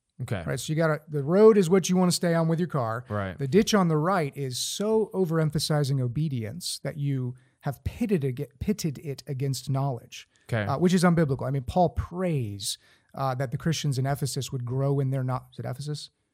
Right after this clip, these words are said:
Speaker 2: Grow in their knowledge of the wisdom of God.
Speaker 1: Yeah.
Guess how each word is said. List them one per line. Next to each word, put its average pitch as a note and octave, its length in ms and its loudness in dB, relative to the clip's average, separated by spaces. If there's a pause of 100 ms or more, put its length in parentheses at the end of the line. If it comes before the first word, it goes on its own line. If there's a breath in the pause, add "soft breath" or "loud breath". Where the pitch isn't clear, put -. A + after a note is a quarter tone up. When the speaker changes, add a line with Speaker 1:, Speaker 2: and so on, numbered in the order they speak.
(480)
Speaker 2:
Grow C#3 260 0
in C#3+ 100 0
their C3+ 120 -2
knowledge C#3 480 -2
of C3 120 -6
the C3+ 80 -4
wisdom C3+ 320 -2
of B2 80 -2
God. C#3 340 -2
Speaker 1:
Yeah. G2 280 -6